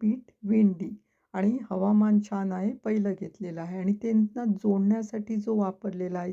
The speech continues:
तो although वापरलेला आहे, तरी. म्हणून थोडासा वारा असला तरी हवामान छान आहे. हे वाक्य कसं झालेलं आहे? The weather is nice although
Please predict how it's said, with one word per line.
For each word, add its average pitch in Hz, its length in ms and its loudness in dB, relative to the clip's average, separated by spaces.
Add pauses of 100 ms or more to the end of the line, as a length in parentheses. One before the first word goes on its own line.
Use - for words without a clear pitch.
(100)
तो 262 160 -10
although 208 360 4
वापरलेला 180 580 -6
आहे, 180 240 -2 (200)
तरी. 214 260 0 (480)
म्हणून 226 220 4
थोडासा 214 520 -2
वारा 202 320 0
असला 208 420 -2 (140)
तरी 208 220 2
हवामान 196 540 2
छान 196 360 -2
आहे. 202 400 -4
हे 208 80 2
वाक्य 190 360 0
कसं 202 280 -2
झालेलं 190 400 -2
आहे? 196 280 -2 (480)
The 202 80 6
weather 214 440 2
is 214 300 0
nice 185 440 -2 (200)
although 185 440 0